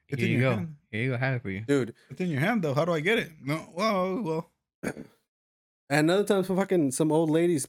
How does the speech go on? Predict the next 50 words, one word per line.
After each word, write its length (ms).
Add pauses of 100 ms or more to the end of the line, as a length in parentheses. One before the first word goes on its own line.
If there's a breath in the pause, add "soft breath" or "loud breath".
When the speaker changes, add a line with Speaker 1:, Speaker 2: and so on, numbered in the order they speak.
(140)
Speaker 3:
punked 240
me 120
from 160
my, 160
from 160
a 60
machine, 420
dude. 260 (1120)
Speaker 1:
What 80
happened? 180
What'd 120
she 100
say? 320
Speaker 3:
When, 180
like, 460
we, 280
like, 260 (180)
when 220
I 80
first 260
started 240
going 140
to 40
the 80
gym 280 (560)
with, 200
uh, 320
with 120
my 100
friend 240
Mark, 300 (380)
when 100
I 20
first 180
started 180
going 120
to, 160
to 140
that 260
Planet 260
Fitness 240
or 60
whatever, 320 (100)
Speaker 1:
Uh-huh. 400 (380)
Speaker 2:
Huh. 60
Speaker 3:
um, 380 (580)
we 120
were, 120
like, 320
chilling 640